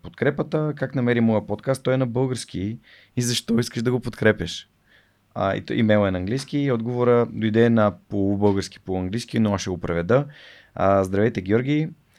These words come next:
Реших да подкрепя вашия подкаст, защото наистина ми харесва да слушам вашите интервюта.“ Ам,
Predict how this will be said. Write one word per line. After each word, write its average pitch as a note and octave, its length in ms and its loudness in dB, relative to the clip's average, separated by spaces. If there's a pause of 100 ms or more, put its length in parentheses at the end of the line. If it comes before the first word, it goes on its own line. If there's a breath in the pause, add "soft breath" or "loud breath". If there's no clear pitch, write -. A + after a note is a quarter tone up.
(140)
Реших G2+ 300 -4
да B2 220 6
подкрепя A2 400 -4
вашия A2 280 0
подкаст, A#2 340 -4
защото A2+ 440 -4
наистина A2+ 540 0
ми A2 120 2
харесва G#2 360 -2
да F#2+ 80 -4
слушам G#2 320 -6
вашите G2+ 240 -2
интервюта.“ F2+ 500 -6 (680 soft breath)
Ам, F#2+ 500 0